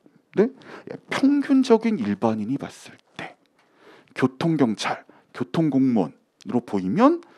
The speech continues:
예, 교통경찰, 교통공무원입니다. 즉 공무원이라 이겁니다. 그러니까 실제로는 공무원이 아니더라도 평균적인 일반인이 봤을 때 공무원처럼 보이면 공무원이라는 겁니다. 자, 여러분, 공무원으로 보이십니까? 네.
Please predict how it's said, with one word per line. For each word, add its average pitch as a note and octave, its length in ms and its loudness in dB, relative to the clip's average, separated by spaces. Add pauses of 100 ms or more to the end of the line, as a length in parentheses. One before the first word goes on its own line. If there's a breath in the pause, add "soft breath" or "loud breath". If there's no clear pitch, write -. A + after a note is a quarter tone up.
(160 soft breath)
예, - 180 -18
교통경찰, G2 680 -8
교통공무원입니다. - 880 -14 (120)
즉 - 140 -18
공무원이라 G2+ 420 -6
이겁니다. - 420 -14
그러니까 - 420 -10
실제로는 E4 840 6
공무원이 E3 320 4
아니더라도 - 460 -2 (640 soft breath)
평균적인 D#4 800 4
일반인이 F3 320 8
봤을 A#2+ 200 2
때 D#2+ 100 -6
공무원처럼 D#3 540 2
보이면 - 280 -10 (640)
공무원이라는 G#2+ 500 0
겁니다. - 340 -16 (280 soft breath)
자, F#3+ 140 4
여러분, C3+ 320 10 (220 soft breath)
공무원으로 G#3 380 6
보이십니까? C3 500 -2 (960)
네. - 480 -2